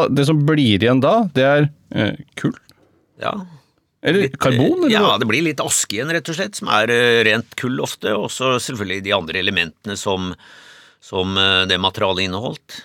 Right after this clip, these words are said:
Speaker 1: Ja, men kull, men kull er også et, eh, stoff som man utvinner i gruver, men det er også sluttproduktet av et bål.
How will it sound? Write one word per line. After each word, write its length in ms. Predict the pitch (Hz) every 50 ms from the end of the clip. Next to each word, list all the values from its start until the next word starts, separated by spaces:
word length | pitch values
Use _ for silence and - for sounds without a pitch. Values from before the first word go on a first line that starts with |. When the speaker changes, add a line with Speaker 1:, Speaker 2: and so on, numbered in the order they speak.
| _ _ -
Speaker 1:
Ja, 100 | 151 156
men 140 | 170 180 170
kull, 240 | - - 170 - -
men 280 | - 170 175 165 151 - - _ - -
kull 500 | - - - 175 196 220 240 240 208 165 - _ _ _ -
er 140 | 131 143 151 - -
også 380 | 120 - - - - 151 156 - -
et, 260 | 147 147 - - -
eh, 120 | 143 143 135 - -
stoff 380 | - - - 143 147 - -
som 160 | - - 139 135
man 140 | 131 131 -
utvinner 640 | - 104 104 101 95 - - 117 120 127 131 131 131
i 140 | - 85 120
gruver, 480 | 117 127 123 123 113 95 107 156 285 - - _ - - - - -
men 160 | - 269 226 175
det 80 | 185
er 80 | - -
også 380 | 127 - - - - - 202 180
sluttproduktet 600 | - - 185 170 - 127 113 101 120 - - - 139
av 120 | 120 117
et 100 | 120 117 110
bål. 220 | 117 135 - 131